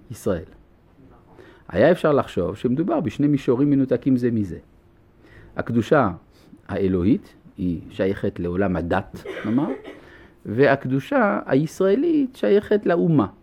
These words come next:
Speaker 1: לאומיות, פוליטיקה. וזאת הייתה הסברה של הצדוקים, כך מסביר הרב קוק במשפט כהן,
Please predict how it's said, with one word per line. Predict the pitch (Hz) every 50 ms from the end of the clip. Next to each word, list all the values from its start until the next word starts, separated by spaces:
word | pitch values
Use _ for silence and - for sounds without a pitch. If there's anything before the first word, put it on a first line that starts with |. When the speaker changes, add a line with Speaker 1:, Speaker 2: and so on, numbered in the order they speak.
| _ _ -
Speaker 1:
לאומיות, | 135 156 165 160 156 143 120 101 95 -
פוליטיקה. | - 143 139 139 139 - 101 - - - - - - _ _ _ _ _ _ _ _ _ _ - - - - - - _ _ -
וזאת | - 92 95 107 110 107 127 175 190
הייתה | 196 180 - 185 175
הסברה | 151 - - 107 113 107 120 143 165
של | - - 131 120 113
הצדוקים, | 104 104 - - 117 110 101 - 208 175
כך | 135 - - 104
מסביר | 101 95 123 113 104
הרב | 98 95 95 - -
קוק | 143 117 - 113
במשפט | 101 101 95 90 92 92 - - 117 113 - -
כהן, | 160 180 233 220 165 175